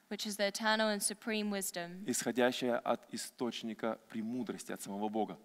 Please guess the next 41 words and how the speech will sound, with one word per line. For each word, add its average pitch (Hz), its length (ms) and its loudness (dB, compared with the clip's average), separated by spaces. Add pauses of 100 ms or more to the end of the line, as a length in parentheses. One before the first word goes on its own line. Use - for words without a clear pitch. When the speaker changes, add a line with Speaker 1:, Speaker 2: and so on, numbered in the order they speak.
(140)
Speaker 1:
coming 214 320 0
from 202 260 -2
the 196 60 -4
source 220 520 -2
of 190 160 -8
wisdom, 180 500 -4
God 190 260 -2
himself. 180 520 -4 (200)
Speaker 2:
Вот 156 140 4
интересные 185 400 8
слова 160 300 10
записаны 139 340 6
у 139 140 6
Иакова 151 360 8
пять 147 220 6
шестнадцать. - 600 2 (340)
Speaker 1:
There 214 80 2
are 208 80 2
interesting 233 540 0
words 214 260 8
in 196 140 -4
James 208 440 2
five 202 220 2
sixteen. 185 640 -4
Speaker 2:
Если 143 220 4
у 131 40 8
вас 127 200 6
есть 113 160 4
Библия, 143 240 4
пожалуйста, 131 420 6
откройте 143 420 2
ее. 120 240 4 (400)
Speaker 1:
If 208 60 -8
you 208 60 -2
have 196 140 4
a 196 60 0
Bible, 208 380 4
please 202 300 -4
open 196 360 -2
it. 180 200 -4 (260)
Speaker 2:
Иакова 143 520 8